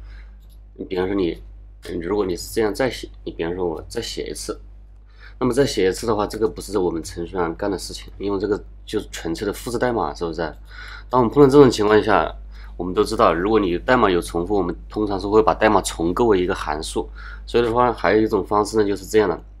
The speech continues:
比方说，我们构建一个方形，写个函数，写个函数呢，比方说我们叫做 person 的，person 的一个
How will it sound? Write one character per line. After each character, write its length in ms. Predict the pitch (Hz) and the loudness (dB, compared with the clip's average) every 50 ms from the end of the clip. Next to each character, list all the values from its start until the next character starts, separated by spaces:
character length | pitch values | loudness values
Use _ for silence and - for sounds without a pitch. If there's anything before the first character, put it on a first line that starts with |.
| - - | -20 -12
比 100 | - 90 | -6 -4
方 120 | 92 101 104 | -4 -2 -2
说， 80 | 110 113 | 0 0
我 60 | 107 | 0
们 100 | 107 90 | -2 -2
构 200 | 87 - 143 139 | 0 2 2 2
建 120 | 120 117 110 | 2 2 0
一 120 | 104 101 | 0 0
个 220 | 98 95 85 - - - - - - - - - - - - - - _ _ - - _ - - - - | 0 0 0 -2 -6 -12 -20 -20 -20 -20 -20 -20 -20 -20 -20 -20 -20 _ _ -20 -20 _ -20 -20 -6 -2
方 180 | 117 123 120 | 0 2 2
形， 240 | 101 101 90 - - - - - - | 2 0 -2 -4 -6 -10 -20 -20 -18
写 160 | - - 95 | -10 -6 -4
个 80 | 90 98 | -4 -4
函 180 | - 90 85 | -4 -4 -4
数， 260 | 85 - 120 107 - - - - - - - - - - - - - - - - - - - - - - - - - - | -4 -2 -4 -4 -6 -8 -18 -20 -20 -20 -20 -20 -20 -20 -20 -20 -20 -20 -20 -20 -20 -20 -20 -20 -20 -20 -20 -20 -20 -10
写 140 | - - | -4 -4
个 60 | 107 113 | -2 0
函 180 | 110 107 104 | 0 0 2
数 80 | 101 113 | 4 4
呢， 80 | 117 | 2
比 120 | 104 98 92 | 2 2 2
方 120 | 90 90 | 2 2
说 80 | 98 101 | 2 2
我 60 | 98 | 0
们 100 | 92 90 | 2 2
叫 80 | 98 95 | 2 0
做 100 | 95 87 | 0 -2
person 320 | - - 123 - - 101 | -2 -4 -2 -2 0 0
的， 280 | 95 87 82 80 76 - - - - - - - - - - - - - - - - | 2 2 0 0 -2 -8 -12 -18 -20 -20 -20 -20 -20 -20 -20 -20 -20 -20 -20 -6 -2
person 540 | 117 120 127 131 135 - - - 98 90 85 | 0 2 2 2 2 0 0 -2 -2 -2 -2
的 160 | 82 80 80 | -4 -4 -4
一 120 | 82 85 82 | -4 -6 -4
个 360 | 87 87 85 80 80 - | -2 -4 -4 -4 -6 -10